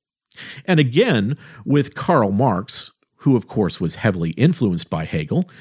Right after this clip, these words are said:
you will see the heightening or accelerating or developing the contradictions by Marx in his eighteen forty-four manuscripts,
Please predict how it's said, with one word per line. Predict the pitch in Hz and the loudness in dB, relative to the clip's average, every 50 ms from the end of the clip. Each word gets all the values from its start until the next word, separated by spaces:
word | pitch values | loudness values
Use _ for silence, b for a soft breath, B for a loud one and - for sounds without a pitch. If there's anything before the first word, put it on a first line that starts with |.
| B B B B B B B B B B | B B B B B B B B B B
you | 151 185 | 0 2
will | 208 214 - | 2 2 2
see | - - - 240 226 220 | 2 2 2 2 2 2
the | 180 170 190 180 185 170 170 _ | 2 2 0 0 0 -2 -6 _
heightening | - - - 254 254 - - 120 104 98 98 95 | -10 -2 -2 -2 -2 -2 -4 -2 -2 -2 -2 -4
or | - 117 110 113 | -4 -2 0 0
accelerating | 117 - - - - 247 240 214 156 123 107 95 90 90 101 - | 0 0 2 2 2 2 2 2 2 2 2 2 0 -2 -4 -2
or | 135 135 | 0 0
developing | 127 131 127 107 165 196 220 226 - - 196 196 | 2 2 0 0 2 2 2 0 0 0 -2 0
the | 175 165 | 0 -4
contradictions | 165 - 180 160 - 160 156 156 - - 139 127 - | -4 -2 -4 -2 0 0 -2 -2 -4 -4 -6 -6 -4
by | - 127 113 | -2 -2 0
Marx | 113 131 180 165 120 113 - - | 0 -2 0 -2 -2 -2 -2 -2
in | 156 | 0
his | 143 175 165 - | 2 0 0 -2
eighteen | - 104 110 - - - 120 120 | -4 -6 -6 -4 -4 -6 -6 -6
forty-four | - 101 95 90 90 - - 98 98 | -4 -4 -4 -4 -4 -4 -4 -4 -2
manuscripts, | 113 123 135 143 131 - - - 67 - - - | 0 2 2 2 2 0 -2 -4 -4 -4 -4 -6